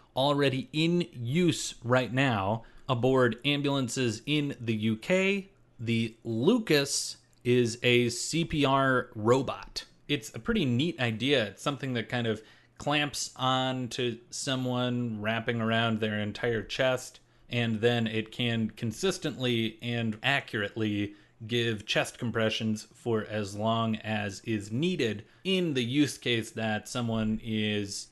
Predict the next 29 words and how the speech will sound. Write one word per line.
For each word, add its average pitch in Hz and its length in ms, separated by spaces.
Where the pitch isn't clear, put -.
out 135 160
in 123 80
the 117 60
world 113 420
or 104 300
in 127 140
an 110 100
ambulance 110 800
this 135 400
will 120 560
remove 123 840
the 110 220
human 185 480
component 113 520
that 113 220
can 147 280
get 151 360
tired 165 580
or 127 380
not 127 300
provide 120 520
chest - 320
compressions 113 720
as 113 420
methodically 117 840
as 104 360
a 113 60
robot 107 460
could. 85 280